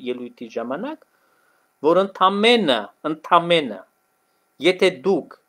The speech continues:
ուշադիր նայեք այդ տարիների ընթացքում ինչքան մարդ է գաղթել Ռուսաստան և ինչքան բարեկիրթ այնտեղ կան,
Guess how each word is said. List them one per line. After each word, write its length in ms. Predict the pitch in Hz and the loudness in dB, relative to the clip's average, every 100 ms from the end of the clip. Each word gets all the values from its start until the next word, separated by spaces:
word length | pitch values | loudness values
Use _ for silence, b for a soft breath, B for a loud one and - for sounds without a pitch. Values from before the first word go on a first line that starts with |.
| _ _ _ _ _ _ _ | _ _ _ _ _ _ _
ուշադիր 540 | 160 - 180 175 190 151 | -14 2 2 2 -2 -2
նայեք 320 | 139 143 135 | 2 2 2
այդ 240 | 143 143 | 2 2
տարիների 560 | - 135 139 139 139 147 | 2 2 2 -4 -4 -6
ընթացքում 560 | 131 - 123 - 127 120 | -6 -4 -4 -6 -14 -14
ինչքան 320 | - 156 135 | -8 -6 -4
մարդ 240 | 127 127 | -6 -6
է 80 | 110 | -6
գաղթել 480 | 107 110 - 123 110 | -4 -4 -4 -10 -10
Ռուսաստան 720 | 110 - 110 - - 269 175 - _ _ _ _ _ _ _ 131 | -12 -10 -10 -8 -8 -6 -10 -18 _ _ _ _ _ _ _ -14
և 120 | 135 | -12
ինչքան 380 | 143 - 160 123 | -14 -8 -6 -4
բարեկիրթ 680 | 107 120 123 - 131 120 101 | -2 0 0 -6 -14 -10 -10
այնտեղ 400 | 101 104 101 98 _ | -10 -12 -12 -14 _
կան, 260 | 98 90 | -16 -16